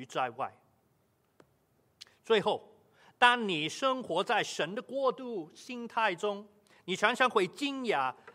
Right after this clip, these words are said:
那些反对你的人往往不是来自未信的人，那些在教会之外的人，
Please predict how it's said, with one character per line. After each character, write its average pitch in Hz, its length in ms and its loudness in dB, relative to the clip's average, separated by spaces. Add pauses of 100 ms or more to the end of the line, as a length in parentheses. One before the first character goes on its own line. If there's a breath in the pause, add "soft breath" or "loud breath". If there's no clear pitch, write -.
(140 loud breath)
那 156 120 0
些 269 180 4
反 151 360 4
对 233 180 6
你 147 140 -4
的 196 120 4
人 175 320 0
往 226 220 2
往 165 240 2
不 277 160 -6
是 254 120 2
来 170 220 4
自 240 200 -4
未 240 240 -2
信 240 200 -6
的 208 120 0
人， 131 200 -4 (420 soft breath)
那 165 100 0
些 294 160 -2
在 277 160 4
教 262 280 6
会 226 220 4
之 - 240 -10
外 247 320 2
的 175 100 -2
人， 143 260 -6